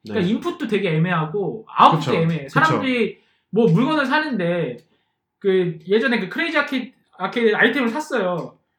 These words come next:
Speaker 1: 그 아이템의 가치는 어떻게 산정하는 건가?
Speaker 3: 그쵸.
Speaker 2: 그쵸.
Speaker 1: 그런 재화에 대한 가치 측정과 그다음에 그런 거예요.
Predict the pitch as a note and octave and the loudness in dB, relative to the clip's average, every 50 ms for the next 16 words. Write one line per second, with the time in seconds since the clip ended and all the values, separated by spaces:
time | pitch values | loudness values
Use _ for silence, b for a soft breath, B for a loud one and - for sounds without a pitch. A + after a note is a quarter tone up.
0 | _ _ _ - C4+ - A#3+ C#4 D#4 - E4+ F4 E4+ C4+ - F#3+ A3 - - B3 | _ _ _ 0 2 4 4 2 2 0 -4 -4 -4 -4 -4 -4 -6 -6 -6 -4
1 | G3 E3 F3 - - D4+ C4+ C4+ B3+ A#3 A3+ A3+ G#3+ G3+ F#3+ F3 D#3+ C#3+ C3+ B2 | -4 -4 -4 -4 -4 -4 -4 -4 -4 -4 -2 -4 -4 -4 -4 -4 -6 -6 -8 -12
2 | B2+ B2 A#2+ A#2+ B2 A#2 _ _ _ _ _ _ _ - - A2+ - G#2 F#2 F2+ | -18 -20 -20 -20 -20 _ _ _ _ _ _ _ _ -18 -18 -14 -14 -14 -14 -14
3 | - - - - - - - - - - C4 C#4 B3+ - A3 A3+ C4+ D4 D4 D4 | -16 -18 -18 -18 -18 -20 -20 -12 0 2 2 2 4 6 6 6 8 6 6 4
4 | - C#4 C4 A#3+ A3 - G3 - - A3+ - - _ - B3 A#3 A3 A3 A3+ A#3+ | 4 2 0 0 -2 -6 -6 -8 -10 -14 -16 -16 _ -6 -4 -4 0 2 4 4
5 | C4 C4 B3+ - - - G3+ G3 A3+ A3+ A3 A3 G#3+ G3+ E3 - - - _ - | 4 2 0 -6 -10 -8 0 4 4 4 4 4 2 0 -2 -4 -8 -14 _ -4
6 | A#3 B3+ A#3 G3 E3 - A2 - | -4 -2 0 0 -2 -4 -6 -10